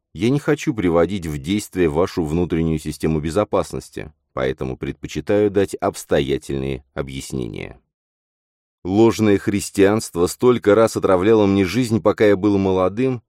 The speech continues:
не в последнюю очередь из-за его представителей, мечтавших отправить меня на смерть за три убийства, которые я не совершал. Как вы догадываетесь,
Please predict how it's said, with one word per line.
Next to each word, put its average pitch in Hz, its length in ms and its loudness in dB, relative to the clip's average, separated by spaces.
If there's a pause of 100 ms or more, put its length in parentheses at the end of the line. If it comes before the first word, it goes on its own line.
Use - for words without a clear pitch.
не 107 120 -6
в - 40 -20
последнюю 139 460 0
очередь 123 380 -2
из-за 101 280 -4
его 107 300 2
представителей, 90 1120 -2
мечтавших 95 720 -2
отправить 87 520 0
меня 78 260 0
на 73 140 -4
смерть 95 420 -2
за 80 240 -2
три 85 160 -8
убийства, 92 580 -6
которые 71 440 -2
я 64 300 -6 (120)
не 78 180 -2
совершал. 73 720 -6 (880)
Как 156 220 -2
вы 127 60 2
догадываетесь, 87 840 0